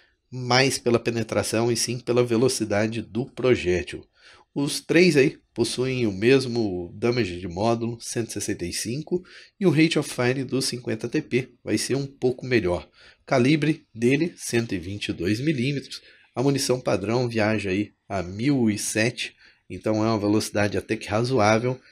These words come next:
E a munição, a P C R dele tá viajando aí a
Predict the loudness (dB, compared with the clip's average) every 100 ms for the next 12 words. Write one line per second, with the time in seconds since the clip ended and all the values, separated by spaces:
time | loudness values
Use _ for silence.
0 | -20 _ -2 -2 -2 -6 -4 -2 -2 -2
1 | -2 0 0 0 -2 -8 -14 -10 -6 -2
2 | 0 4 4 4 2 2 2 -4 _ _
3 | _ _ _ 0 4 6 4 2 -2 -2
4 | 0 0 -2 _ _ _ _ -4 -2 -2